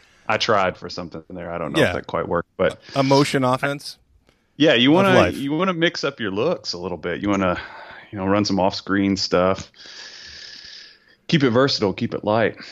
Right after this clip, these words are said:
Speaker 1: How you
Speaker 2: You
Speaker 1: doing, man?
Speaker 2: I'm, I'm doing about as well as I think anybody could be doing under these circumstances. Got my health and all that. How about you?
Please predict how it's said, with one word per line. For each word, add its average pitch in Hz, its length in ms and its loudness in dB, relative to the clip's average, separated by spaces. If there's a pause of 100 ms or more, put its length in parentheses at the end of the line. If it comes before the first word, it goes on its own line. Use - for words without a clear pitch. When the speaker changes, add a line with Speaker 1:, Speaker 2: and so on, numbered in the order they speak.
Speaker 1:
How 135 140 -2
you 131 60 4
Speaker 2:
You 131 60 8
Speaker 1:
doing, 139 120 4
man? 95 200 2 (220)
Speaker 2:
I'm, 147 260 -2 (100)
I'm 156 240 2
doing 147 400 2
about 123 300 0
as 98 140 -4
well 101 340 0
as 98 100 -6
I 98 100 -6
think - 440 -8 (440)
anybody 104 380 4
could 107 180 2
be 101 100 0
doing 98 300 2
under 95 240 0
these 92 460 -4 (460)
circumstances. 110 1000 -2
Got 107 140 -8
my 104 120 -2
health 104 340 4
and 104 100 -2
all 98 120 2
that. 113 240 2
How 127 60 2
about 120 180 2
you? 92 180 -4